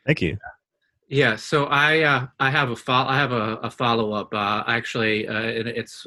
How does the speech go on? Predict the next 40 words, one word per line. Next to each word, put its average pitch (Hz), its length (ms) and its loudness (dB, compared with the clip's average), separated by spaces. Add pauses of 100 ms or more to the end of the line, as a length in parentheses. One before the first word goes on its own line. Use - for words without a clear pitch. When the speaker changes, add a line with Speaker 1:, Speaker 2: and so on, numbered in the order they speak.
Speaker 2:
it, 131 140 -6 (140)
it 120 140 -12
starts 127 300 0
off 123 220 -2
as 107 200 -2
a, 107 140 -2
as 107 220 -4
a 107 60 -8
compliment 117 540 -4
because 107 600 -2
I 120 160 4
wasn't, 120 540 0
uh, 107 500 2
as 117 180 -2
familiar 110 540 -2
with, 107 440 -4
uh, 101 340 -4 (200)
with 113 160 -4
Jackson, 110 640 -2 (400)
and 104 400 -4 (120)
it 123 100 0
wa-, 127 220 -2
it 131 140 0
wasn't 151 280 0
quite 147 260 2
show 135 300 2
don't 127 240 0
tell, 143 460 2
but 131 100 2
it 120 80 0
was 117 180 0
like 113 360 2 (680)
don't 139 260 4
tell 131 360 4
and 101 140 -4
show 139 580 0
a 151 60 -2
little 175 220 0
bit. 190 260 -2
Like 120 340 0